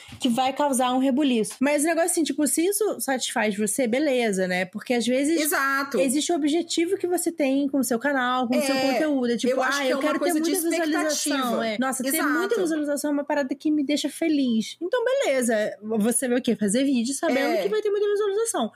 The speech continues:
Speaker 1: Ou
Speaker 2: Agora também, assim, aceite que, que é isso que você tá fazendo, sabe? Não vai tipo, "Ai, não, porque eu faço um super", não, cara, você tá fazendo porque você quer alcance, sabe? É isso, se você quer ser...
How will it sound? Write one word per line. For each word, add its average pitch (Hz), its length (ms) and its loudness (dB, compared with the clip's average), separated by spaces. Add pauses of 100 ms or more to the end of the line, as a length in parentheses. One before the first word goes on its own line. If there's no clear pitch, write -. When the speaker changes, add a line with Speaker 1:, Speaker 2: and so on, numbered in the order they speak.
(340)
Speaker 1:
Ou 320 220 2
Speaker 2:
Agora 285 260 2
também, 294 180 0
assim, 330 400 -4
aceite 277 640 0
que, 349 140 -2 (260)
que 294 80 -2
é 269 100 2
isso 370 320 -2
que - 120 -6
você 349 240 -4
tá 320 100 -4
fazendo, 302 480 -2
sabe? 170 380 -2
Não 180 160 -4
vai 185 160 -2
tipo, - 180 -6 (240)
"Ai, 339 220 -2
não, 285 300 0
porque 277 220 -6
eu 262 100 0
faço 262 560 -2
um 262 120 0
super", 311 800 -2
não, 330 400 0
cara, 196 300 -2
você 254 140 -4
tá 320 120 -2
fazendo 339 300 -2
porque 359 140 -10
você 392 100 -2
quer 392 100 -6
alcance, 381 600 -2
sabe? 226 480 -2 (480)
É 440 200 2 (160)
isso, 349 260 0
se 233 100 0
você 269 280 2
quer 403 120 0
ser... - 160 -4